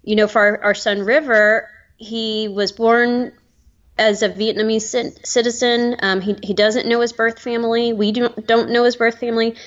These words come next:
And so there's a lot that's lost that he will never get back, that we can't replace or replicate. Um, so I think it's important that people understand when it comes to adoptees, um, you know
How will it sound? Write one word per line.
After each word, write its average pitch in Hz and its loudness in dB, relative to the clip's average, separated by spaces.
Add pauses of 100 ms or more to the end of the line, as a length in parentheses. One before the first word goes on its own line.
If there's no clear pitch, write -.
(340)
And 262 4
so 294 4
there's 285 2
a 285 2
lot 269 0
that's 294 -4
lost 190 -6
that 196 0
he 269 -4
will 285 -4
never 196 -2
get 175 -4
back, 151 -4
that 190 0
we 214 0
can't 214 -4
replace - -4
or 180 -2
replicate. 170 -2
Um, 202 0
so - 2
I 214 2
think 262 -2
it's 320 0
important 226 -2
that 180 0 (120)
people 226 -4 (560)
understand 214 0
when 214 -4
it 196 -6
comes 196 -8
to 202 -2
adoptees, 185 -2
um, 165 -2
you 190 0
know 165 2